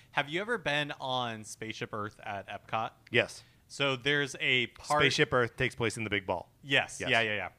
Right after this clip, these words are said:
Speaker 1: And, and, like, the history of communication or storytelling or whatever. And then, um, there's a part where you go by, like, the, uh,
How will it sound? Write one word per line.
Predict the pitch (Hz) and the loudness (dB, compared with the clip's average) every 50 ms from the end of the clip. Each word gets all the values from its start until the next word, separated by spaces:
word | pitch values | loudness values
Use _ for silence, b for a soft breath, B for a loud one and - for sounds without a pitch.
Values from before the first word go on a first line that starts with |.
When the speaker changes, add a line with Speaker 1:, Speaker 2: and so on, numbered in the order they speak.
| _ - | _ -2
Speaker 1:
And, | 147 135 127 123 123 | 2 2 2 2 0
and, | 120 117 | -4 -4
like, | 113 113 110 104 | -2 -2 -2 0
the | 113 113 | -2 -4
history | 127 127 - - 120 | -4 -4 -4 -4 -6
of | 110 - | -6 -6
communication | - 113 113 110 104 - 104 104 98 104 | -8 -8 -8 -8 -6 -6 -6 -6 -6 -8
or | 104 95 | -10 -10
storytelling | - - - 107 104 98 92 113 104 101 95 95 | -10 -10 -10 -8 -8 -6 -4 -4 -4 -4 -6 -6
or | 92 | -8
whatever. | 92 92 92 90 95 92 B B B B B B B | -6 -6 -6 -6 -6 -10 B B B B B B B
And | - 143 135 135 131 131 127 123 117 117 | 4 8 8 10 10 8 6 2 0 4
then, | 139 135 135 135 135 131 127 127 135 - - - | 6 8 8 8 6 4 0 -4 -8 -8 -6 0
um, | 139 127 127 123 117 | 4 4 4 4 4
there's | 127 135 135 127 | 0 -2 0 0
a | 139 | -4
part | 131 - - 202 214 202 196 175 160 165 | -4 2 6 8 8 8 6 4 -2 -4
where | 147 143 143 | -2 0 0
you | 139 139 131 | 0 -2 -2
go | 127 135 139 135 135 131 | 2 4 4 4 4 4
by, | 123 131 127 123 123 | 4 6 6 8 8
like, | 123 123 117 113 113 110 107 | 6 4 0 0 -4 -6 -2
the, | 120 117 113 - - - - - - | -2 -2 -2 -4 -18 -20 -20 -8 -2
uh, | 120 113 110 104 104 104 101 98 95 | 2 4 4 6 6 4 4 2 0